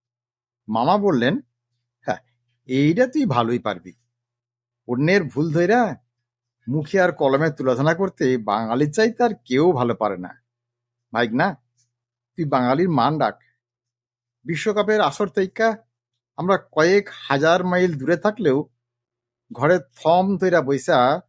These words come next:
বিশ্বে তাবর তাবর কোচের মুন্ডপাত তো করতে পারি, ঠেকাবো কেডা?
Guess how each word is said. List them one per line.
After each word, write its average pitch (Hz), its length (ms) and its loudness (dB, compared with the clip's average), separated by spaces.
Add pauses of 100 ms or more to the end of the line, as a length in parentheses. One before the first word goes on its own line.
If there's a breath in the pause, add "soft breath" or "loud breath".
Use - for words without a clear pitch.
(280)
বিশ্বে 147 320 -8
তাবর 180 480 -2
তাবর 165 320 -2
কোচের 151 360 -4
মুন্ডপাত 127 540 -2
তো 151 80 -6
করতে 120 260 -8
পারি, 131 340 -4 (640)
ঠেকাবো 190 500 0
কেডা? 175 360 -2